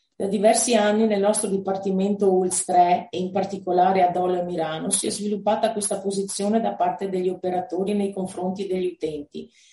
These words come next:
e ciò ha portato nel duemiladiciannove alla nascita del gruppo Oltre,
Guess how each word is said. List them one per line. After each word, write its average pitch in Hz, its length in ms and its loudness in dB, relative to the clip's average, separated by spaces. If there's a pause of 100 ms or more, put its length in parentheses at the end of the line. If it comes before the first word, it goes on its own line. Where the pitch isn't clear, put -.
(260)
e - 160 0
ciò - 300 6
ha 214 120 0
portato 185 520 0
nel 185 160 -4
duemiladiciannove 196 920 0
alla 196 140 0
nascita 185 500 -2
del 190 140 0
gruppo 175 360 0
Oltre, - 520 -6